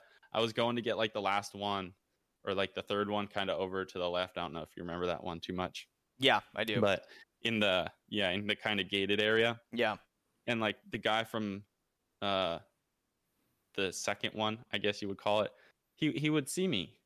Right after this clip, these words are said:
Speaker 1: It was, like, starting to flash. Like, it was probably a glitch, but come on.
Speaker 2: Yeah, it is
Speaker 1: It's
Speaker 2: pretty
Speaker 1: way too
Speaker 2: interesting.
Speaker 1: sensitive.
Speaker 2: Yeah.
Speaker 1: Way too sensitive.
Speaker 2: Did you find, well, obviously you did. You found the sword in that level and got the trophy for killing someone with a sword.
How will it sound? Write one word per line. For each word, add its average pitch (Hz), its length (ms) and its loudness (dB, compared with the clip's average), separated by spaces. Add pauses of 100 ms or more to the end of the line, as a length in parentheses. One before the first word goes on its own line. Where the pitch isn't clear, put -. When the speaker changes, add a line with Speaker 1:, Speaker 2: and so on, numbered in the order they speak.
(140)
Speaker 1:
It 113 80 0
was, 113 160 0
like, 113 160 2
starting 117 300 0
to 104 60 0
flash. 101 400 0
Like, 107 120 -2
it - 20 -2
was 143 80 -6
probably 151 260 6
a 101 60 -2
glitch, 101 360 0
but 90 260 -2 (800)
come 147 160 -4
on. 71 160 -6 (460)
Speaker 2:
Yeah, 156 100 2
it 165 60 2
is 202 100 0
Speaker 1:
It's - 0 -
Speaker 2:
pretty 147 200 2
Speaker 1:
way 131 60 4
too 117 140 -2
Speaker 2:
interesting. - 0 -
Speaker 1:
sensitive. 98 460 0 (300)
Speaker 2:
Yeah. 131 320 4
Speaker 1:
Way 123 100 -4
too - 140 -10
sensitive. - 360 -16 (720)
Speaker 2:
Did 151 120 2
you 175 80 2
find, 165 280 6
well, 139 100 8
obviously 131 320 4
you 123 80 -4
did. 113 340 -2
You 131 80 -4
found 135 220 4
the 120 60 -2
sword 131 320 2
in 127 60 -2
that 127 160 4
level 127 300 2
and 123 80 -4
got 120 200 4
the 117 60 -8
trophy 117 360 0
for 110 320 -2 (320)
killing 117 240 -2
someone 120 200 -2
with 113 140 -4
a 107 40 -10
sword. 117 380 -2